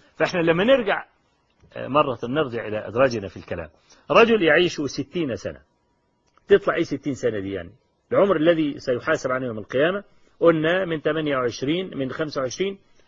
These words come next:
لثمانية وعشرين سنة. هو ده الأمل بقى اللي أنت مضيع حياتك بقى كلها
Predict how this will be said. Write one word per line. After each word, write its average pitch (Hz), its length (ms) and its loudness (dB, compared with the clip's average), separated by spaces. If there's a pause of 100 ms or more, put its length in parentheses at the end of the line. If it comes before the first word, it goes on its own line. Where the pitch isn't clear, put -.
(100)
لثمانية 151 380 -4
وعشرين 107 280 -10
سنة. - 200 -16 (1500)
هو 190 220 8
ده 196 100 4
الأمل 190 360 -2
بقى 180 140 -2
اللي 170 120 -4
أنت 170 140 -8
مضيع 156 480 0
حياتك 165 600 2
بقى 156 240 0
كلها 147 420 0